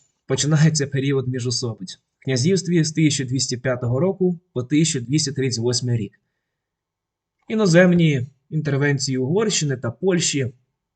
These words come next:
Можете звернути увагу, наскільки все було, наскільки все було приречено. З одної сторони поляки, з іншої сторони угорці. І всі вони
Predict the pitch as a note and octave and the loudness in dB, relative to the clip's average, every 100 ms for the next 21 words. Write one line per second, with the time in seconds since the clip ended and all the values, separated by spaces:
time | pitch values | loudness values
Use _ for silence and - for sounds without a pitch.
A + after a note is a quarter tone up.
0 | _ _ _ C3+ C3+ C3 B2+ B2+ C3 C3 | _ _ _ -4 -4 -2 -4 -2 -4 -4
1 | C#3+ C#3+ D#3+ C#3+ B2 A#2+ A#2 A#2 A2 A#2 | -4 -2 0 0 -2 -4 -6 -8 -10 -10
2 | G#2 G#2+ A2 A2 G2 G2 F#2 _ _ _ | -10 -10 -8 -8 -10 -16 -20 _ _ _
3 | _ _ _ _ _ _ _ A#2 A#2 A#2 | _ _ _ _ _ _ _ -12 -10 -10
4 | - G#2+ A2 A2+ A#2 A#2+ G#2+ G2 G#2+ _ | -8 -8 -8 -8 -4 -4 -4 -8 -14 _
5 | - - - - _ _ - A2+ C3+ B2 | -20 -20 -20 -20 _ _ -12 -4 -2 -2
6 | - A2+ A2+ - B2+ D3+ D3 C#3 A#2+ - | -2 -4 -6 -2 0 0 0 -2 -4 -10
7 | _ _ _ _ _ _ _ _ _ _ | _ _ _ _ _ _ _ _ _ _
8 | _ _ _ - B2+ A#2+ A2+ - B2 A2+ | _ _ _ -6 -4 -4 -6 -4 -4 -2
9 | A#2 A2+ C#3+ D3+ - C3+ A#2+ _ _ _ | -2 0 -2 -2 -6 -8 -8 _ _ _
10 | _ _ _ - A2+ - - C3 C3+ C3+ | _ _ _ -10 -8 -6 -6 -2 0 2
11 | C3 B2 A#2+ A#2 A#2 A#2+ B2 B2 B2+ A#2 | 0 0 -2 -2 -4 -4 -2 -4 -4 -6